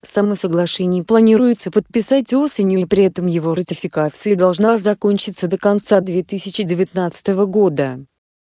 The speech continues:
Таким образом, Россия начнет выплачивать пенсии трудовым мигрантам, которые делают отчисления в Пенсионный фонд «Россия», однако пенсии до сих пор не получают.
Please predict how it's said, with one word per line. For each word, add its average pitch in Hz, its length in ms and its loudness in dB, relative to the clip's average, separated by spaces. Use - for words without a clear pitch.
Таким 202 320 2
образом, 196 500 0
Россия 196 360 0
начнет 196 480 0
выплачивать 214 760 0
пенсии 175 380 -2
трудовым 214 580 2
мигрантам, 220 600 0
которые 185 380 0
делают 262 500 2
отчисления 175 680 -2
в - 100 -14
Пенсионный 208 600 2
фонд 226 320 0
«Россия», 190 560 0
однако 208 460 4
пенсии 220 420 0
до 175 180 2
сих - 220 -6
пор 269 240 0
не 226 140 2
получают. 180 600 -2